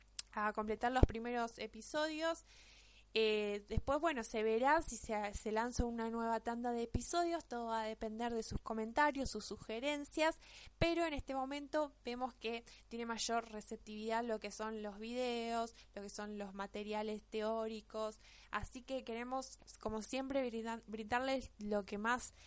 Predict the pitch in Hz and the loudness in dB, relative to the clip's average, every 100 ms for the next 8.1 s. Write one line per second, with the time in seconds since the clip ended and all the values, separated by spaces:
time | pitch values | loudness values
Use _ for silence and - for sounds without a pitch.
0 | - 220 208 214 208 226 233 226 214 214 | -10 -6 -4 -4 -4 -2 -2 -2 -2 -2
1 | 220 233 214 208 214 208 202 220 - 202 | -2 -2 -6 -6 -2 -2 0 0 0 -6
2 | - - 202 190 190 196 196 185 180 - | -8 -8 -6 -6 -6 -4 -6 -6 -8 -10
3 | - - - - - - - - - - | -12 -14 -14 -18 -18 -18 -20 -20 -20 -20
4 | - 415 330 214 190 - 294 359 349 320 | 2 4 6 4 0 2 4 4 4 4
5 | 269 311 320 - 302 320 339 330 - - | 4 2 0 -2 4 6 6 2 -14 -20
6 | - - 220 302 302 269 240 240 - 302 | -20 -18 0 0 0 -4 -4 -2 2 2
7 | 294 320 294 - 277 247 233 208 196 190 | 2 -2 -2 -4 -4 -2 -4 -4 -4 -4
8 | 175 | -4